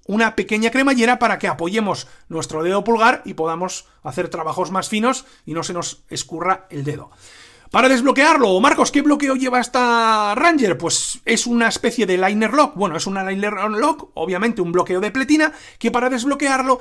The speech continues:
simplemente tendríamos que pulsar el logo de Victorinox. Me gusta muchísimo estos modelos porque son totalmente diferentes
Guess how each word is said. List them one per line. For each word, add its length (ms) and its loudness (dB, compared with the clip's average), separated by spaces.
simplemente 560 -2
tendríamos 540 -4
que 100 -4
pulsar 500 -4
el 180 -4
logo 280 0
de 140 -2
Victorinox. 640 -6
Me 180 -4
gusta 380 -2
muchísimo 640 -2
estos 260 -4
modelos 380 -2
porque 240 -6
son 340 -6
totalmente 540 -4
diferentes 640 -2